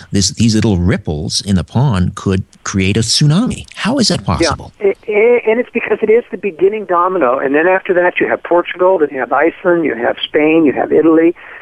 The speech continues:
Speaker 2: Each one of those things are just about ten percent behind Greece. They're that bad off. And you see, you have the powers that be in each of these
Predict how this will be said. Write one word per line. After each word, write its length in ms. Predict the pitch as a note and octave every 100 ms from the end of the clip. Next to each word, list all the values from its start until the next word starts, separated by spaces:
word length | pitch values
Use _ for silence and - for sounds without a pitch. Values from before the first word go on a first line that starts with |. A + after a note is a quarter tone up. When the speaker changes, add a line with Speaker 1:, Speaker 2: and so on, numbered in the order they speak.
| - _
Speaker 2:
Each 240 | E3+ A3 -
one 140 | A#3 G#3
of 80 |
those 200 | F#3 F#3 -
things 300 | - D#3+ D#3+ -
are 260 | - C3 C3 _ -
just 380 | A3+ B3 - -
about 380 | - F3 F#3+ -
ten 200 | G3 G3
percent 400 | F3+ - F#3 D3
behind 480 | C#3 F3 G#3 A3
Greece. 280 | D#3 A#2 - -
They're 100 | -
that 240 | C#3+ D#3+ -
bad 220 | E3+ E3
off. 300 | E3+ E3 - - _ _ - - -
And 180 | - D#3
you 100 | F#3 -
see, 60 | B3+
you 240 | A#3+ G#3+
have 360 | F#3 A#3+ A3+ G#3 - - - _
the 80 | -
powers 400 | - B3 D#4 A#3+
that 100 | F#3+
be 220 | E3 F#3+ E3+
in 100 | D#3+
each 200 | F3 -
of 80 |
these 160 | C#3+ C#3+